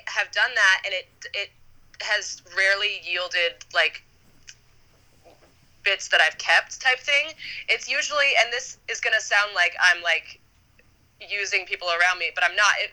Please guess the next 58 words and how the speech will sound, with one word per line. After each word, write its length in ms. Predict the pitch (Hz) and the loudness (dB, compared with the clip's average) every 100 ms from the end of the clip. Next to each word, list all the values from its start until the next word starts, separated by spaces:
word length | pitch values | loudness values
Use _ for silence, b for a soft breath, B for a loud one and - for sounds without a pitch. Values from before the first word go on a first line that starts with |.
| 214 | -8
usually 400 | 220 240 233 202 | -8 -6 -4 -4
is 80 | - | -4
something 220 | 214 196 | -8 -8
that 180 | 185 180 | -4 0
happens 300 | 190 185 180 180 | 0 0 -4 -8
organically 560 | 180 165 165 175 165 | -4 -2 -4 -4 -4
in 60 | 156 | -4
a 60 | 160 | -4
conversation. 640 | 156 151 151 156 143 139 131 | -4 -4 -4 -4 -2 -2 -4
Like, 100 | 147 | -8
you 100 | 165 | -4
remember 300 | 165 170 170 175 | 0 2 2 0
something 300 | 175 165 160 | -2 -4 -4
when 80 | |
you're 100 | 147 | -2
telling 220 | 165 156 147 | 2 2 0
a 40 | |
story, 500 | - 180 185 185 175 - B B | -2 0 2 2 -2 -6 B B
or 80 | 180 | -4
someone 260 | 208 190 180 | -2 -4 -4
says 160 | 185 | -6
something 240 | 180 170 160 | -4 -4 -4
to 80 | |
you 500 | 160 180 175 180 180 180 B B - | -2 0 2 2 -2 -8 B B -2
that 140 | 185 | 0
is 100 | 175 | -2
contradictory 540 | - 208 180 175 185 170 | -2 -4 -2 -4 -2 -2
to 80 | |
what 160 | 165 170 175 | 0 -2 -2
you 100 | 175 | -4
think, 380 | - 175 170 | 0 0 0
and 100 | 165 | -4
you'd 80 | 156 | -6
kinda 200 | - 160 | -4 0
like 100 | 156 151 | 0 -2
to 20 | - | 0
break 160 | 156 - | 0 4
that 180 | 156 147 | 2 4
down 220 | 160 156 | 2 2
type 180 | 160 156 - | 0 -2 0
thing. 240 | 156 156 156 | 0 0 -4
And 100 | 175 | 0
so 80 | 202 | 4
I 140 | 233 | 4
always 160 | 294 294 | 4 0
have 80 | 233 | -2
a 60 | |
notebook 260 | 208 208 196 | -2 -4 -8
with 140 | 185 | -8
me, 60 | 175 | -4
but 80 | 180 | -4
it 100 | 214 | -2
usually 300 | 220 220 220 | -4 2 2
ends 140 | 190 | 2
up 100 | 185 | 0
being 160 | 180 175 | -2 -2
a 60 | 165 | 0
note 240 | 160 165 | 2 0